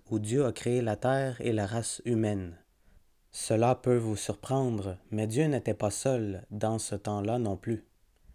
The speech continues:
C'est une autre raison pour laquelle nous pouvons être sûrs qu'il ne nous a pas créés pour guérir sa solitude.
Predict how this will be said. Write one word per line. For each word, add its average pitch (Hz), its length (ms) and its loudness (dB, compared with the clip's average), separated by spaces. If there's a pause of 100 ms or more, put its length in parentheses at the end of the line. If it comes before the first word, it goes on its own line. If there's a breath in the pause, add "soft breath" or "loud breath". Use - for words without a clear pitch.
(520)
C'est - 280 2
une 107 200 2
autre 156 280 2
raison 104 420 2
pour 110 180 -2
laquelle 123 420 0
nous 110 100 0
pouvons 117 440 -2
être 107 260 -2
sûrs 110 600 -2 (560 soft breath)
qu'il 127 420 2
ne 113 140 2
nous 110 220 0
a 101 120 0
pas 135 100 2
créés 113 440 0
pour 101 260 -4
guérir 117 580 0
sa - 160 -2
solitude. 101 760 -4